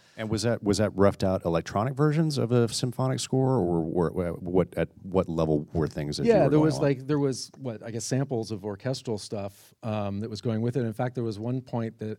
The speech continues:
Speaker 2: uh, we got the real orchestra, and it was so much louder than it had been prior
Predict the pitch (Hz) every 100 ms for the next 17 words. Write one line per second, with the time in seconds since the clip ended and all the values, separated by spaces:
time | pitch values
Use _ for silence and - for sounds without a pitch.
0 | _ 113 104 98 95 95 _ 110 107 117
1 | - 95 107 147 151 113 110 110 - 107
2 | 98 92 - _ _ _ 113 110 104 101
3 | - - 131 143 143 131 113 98 113 123
4 | 127 117 113 104 104 98 110 107 - 107
5 | 104 113 123